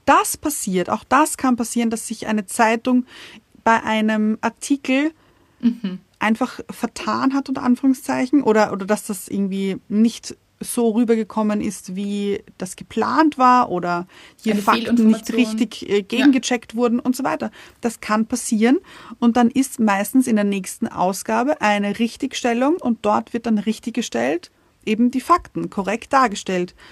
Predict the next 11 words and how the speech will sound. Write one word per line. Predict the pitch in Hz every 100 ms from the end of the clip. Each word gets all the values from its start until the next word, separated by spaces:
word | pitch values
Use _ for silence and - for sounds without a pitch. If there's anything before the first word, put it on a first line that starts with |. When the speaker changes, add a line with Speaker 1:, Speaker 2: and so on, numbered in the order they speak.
| - _ _
Speaker 1:
Das | 233 - -
passiert | 254 247 - 262 285
nicht | 254 294 -
nur | 269 -
einzelnen | 262 269 - 254
Menschen, | 240 240 - 254
sondern | 254 240
auch | - -
ganzen | 240 240 240
Unternehmen, | 240 226 240 233 214 160
Leute. | - - -